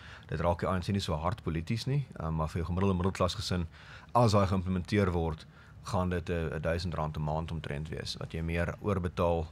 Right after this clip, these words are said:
of wat, wat die regering eintlik jou minder korting gee. Maar hulle gaan dit nie kan met effek v-, eh, negen, of, eh, vyftien Februarie, wel, nou, nou, tweeëntwintig Februarie, ehm, instel nie.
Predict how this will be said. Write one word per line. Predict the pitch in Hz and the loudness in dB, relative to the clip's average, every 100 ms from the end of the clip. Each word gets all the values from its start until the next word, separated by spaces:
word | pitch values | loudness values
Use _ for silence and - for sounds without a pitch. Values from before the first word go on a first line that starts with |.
| - | -4
of | 85 | -2
wat, | 80 - | 0 0
wat | 90 | -2
die | |
regering | 85 113 98 | 0 2 2
eintlik | 92 92 80 | 2 0 0
jou | 87 | 0
minder | 85 90 78 - | 2 0 0 0
korting | 90 87 95 78 | 0 2 0 -2
gee. | - - - - - - - | -4 -8 -10 -12 -16 -8 6
Maar | 113 92 - | 8 8 6
hulle | 85 | 2
gaan | - 101 | 4 4
dit | 98 | 4
nie | 113 | 4
kan | 90 92 85 92 - - - | 4 2 2 -2 -6 -16 -6
met | 113 98 98 - - - | 4 6 6 4 -10 -2
effek | 101 - 92 - - - - - - | 0 4 2 2 -8 -16 -20 -20 -14
v-, | - - | -6 4
eh, | 90 85 82 | 6 6 6
negen, | 95 - 76 | 4 2 0
of, | 87 76 | -2 -2
eh, | 80 | 0
vyftien | - 90 87 | 2 0 0
Februarie, | - 107 92 76 73 | 0 2 2 2 2
wel, | 76 76 | 0 -2
nou, | 76 | -4
nou, | 73 64 - - | -6 -8 -12 -2
tweeëntwintig | 104 85 78 | 0 0 -2
Februarie, | - 92 87 78 76 - - | -2 -2 0 -2 -6 -12 -12
ehm, | - 78 85 | -8 -6 -2
instel | 107 - 80 | 0 2 0
nie. | 78 | 0